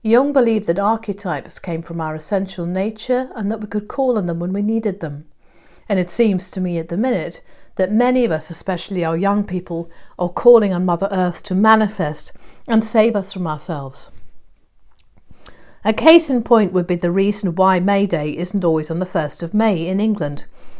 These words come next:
In nineteen seventy-eight, it was moved to the first Monday of the month. The Labour government of the time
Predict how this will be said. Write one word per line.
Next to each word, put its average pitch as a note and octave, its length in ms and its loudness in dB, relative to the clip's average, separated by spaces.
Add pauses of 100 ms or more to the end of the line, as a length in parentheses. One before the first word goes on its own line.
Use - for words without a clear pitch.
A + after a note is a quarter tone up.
(260)
In F#3+ 120 2
nineteen A3 380 0
seventy-eight, E3+ 880 -4
it B2 160 -10
was E3+ 200 -4
moved D3+ 300 -4
to E3+ 80 -10
the E3+ 80 -6
first D3+ 440 -4
Monday D3 340 -6
of D3 160 -8
the F#3 80 -6
month. G#3 460 -2 (720)
The F3+ 80 4
Labour G3+ 320 6
government E3+ 480 -2
of D#3+ 100 -8
the E3+ 60 -10
time G3+ 640 0